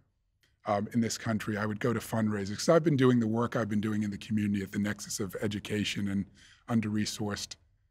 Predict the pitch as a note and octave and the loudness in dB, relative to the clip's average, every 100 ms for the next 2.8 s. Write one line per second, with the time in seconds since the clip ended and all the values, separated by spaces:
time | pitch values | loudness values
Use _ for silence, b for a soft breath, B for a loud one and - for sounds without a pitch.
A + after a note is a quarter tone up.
0 | _ - A2 G#2 - A#2 A2 G2+ G#2+ G#2 | _ -8 -8 -6 0 0 2 0 -2 0
1 | G2 G2+ G#2 F#2 - _ b b b G#2+ | -2 -2 -4 -4 -12 _ b b b -4
2 | F#2+ F#2+ F2+ - C3+ G2 F#2+ F#2 | -4 -4 -8 -8 -6 -4 -6 -10